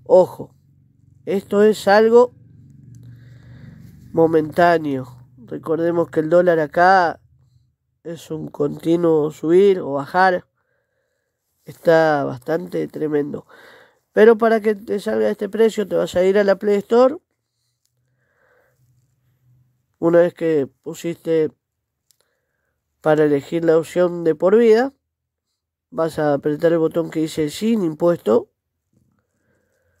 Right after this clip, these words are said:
cosa que te va a quitar algún, algún que otro peso encima, cuatro mil, cinco mil pesos, más o menos.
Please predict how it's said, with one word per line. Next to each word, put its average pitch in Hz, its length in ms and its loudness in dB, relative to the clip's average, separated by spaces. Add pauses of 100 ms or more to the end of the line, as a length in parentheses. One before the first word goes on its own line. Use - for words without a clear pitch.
(200)
cosa 156 320 -2
que 147 100 -4
te 143 120 -4
va 151 100 0
a 160 40 0
quitar 156 340 -4
algún, 165 500 -4 (120)
algún 160 440 -8
que 170 120 -4
otro 160 220 -4
peso 156 280 -6
encima, 180 460 -2
cuatro 151 320 -6
mil, 180 160 0
cinco 160 340 -2
mil 180 220 0
pesos, 202 520 -2 (1200)
más 151 240 -4
o 160 60 2
menos. 185 720 0